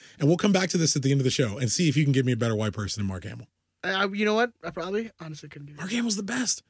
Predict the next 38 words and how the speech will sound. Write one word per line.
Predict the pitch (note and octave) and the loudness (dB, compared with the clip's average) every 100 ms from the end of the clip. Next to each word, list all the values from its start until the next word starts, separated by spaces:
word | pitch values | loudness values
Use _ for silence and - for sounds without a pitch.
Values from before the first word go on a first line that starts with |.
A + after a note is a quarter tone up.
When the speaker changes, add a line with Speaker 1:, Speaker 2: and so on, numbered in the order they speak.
| _ _ _ | _ _ _
Speaker 1:
When | - A3 | 2 4
the | A3 | 4
whole | G#3 B3+ | 4 4
Me | A#3 | 4
Too | A#3 B3 G3 | 4 4 4
thing | F3+ | 4
happened, | C#3 C#3 C3 | 4 4 2
the | C3 | 2
only | G3 A#3+ A#3+ A3+ | 2 2 4 2
celebrity | - G#3 G3+ F3 A2 F2+ - - | 2 2 2 2 0 -4 -14 -6
I | C#3 | -4
genuinely | A2 D3 G#3+ G#3 G3 F#3 | -2 2 4 6 6 4
gave | E3 E3+ | 4 2
a | D#3 | 2
shit | C#3+ | 2
about | A#2+ G#2 F#2 - | 2 0 -4 -6
was | A#2+ G#2+ | -2 0
Mark | A#2 A2+ | 0 -2
Hamill. | G2+ A#2+ - _ _ | -4 -6 -14 _ _
'Cause | - D#3 | 0 2
if | |
somebody | A3 C#4 A#3 | 4 4 2
came | - G#3 | 2 4
out | G3+ F#3 | 4 0
and | D3+ C3+ | 0 2
said | D#3+ | 4
Mark | B2+ B2 D#3+ | 4 2 0
Hamill | D3+ D#3 | 0 2
sexually | C#3+ C#3+ C3+ D3+ | 2 0 0 0
assaulted | A#2+ C3 C3 C3 | 0 0 -2 0
them | D#3 D3 - - - | 0 0 -4 -20 -4
or | C3 A#2+ | 0 2
sexually | - D3 - B2 | 2 0 0 0
harassed | A#2+ C3+ B2+ | 0 0 0
them, | A3 F#3 - - - | 0 -2 -4 -8 0
it | |
would | B2 G#2+ | 0 2
shake | - - C#3 C#3+ | 0 2 2 0